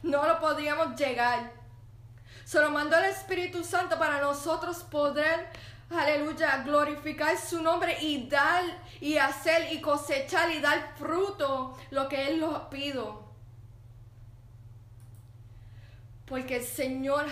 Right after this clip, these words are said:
aleluya, le damos gloria y honra al Señor, que ya Él fue el hombre bueno y perfecto para, para poder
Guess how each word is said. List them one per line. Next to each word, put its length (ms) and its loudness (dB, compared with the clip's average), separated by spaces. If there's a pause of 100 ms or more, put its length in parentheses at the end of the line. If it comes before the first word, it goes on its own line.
aleluya, 480 -2
le 140 -4
damos 480 -4
gloria 520 0
y 300 -8
honra 400 -2
al 80 -4
Señor, 560 -4 (320)
que 280 -2
ya 460 2 (1040)
Él 200 0 (160)
fue 460 0 (300)
el 160 0
hombre 400 4
bueno 440 2
y 80 -2
perfecto 1120 -4 (1300)
para, 640 0 (680)
para 220 -4
poder 600 -2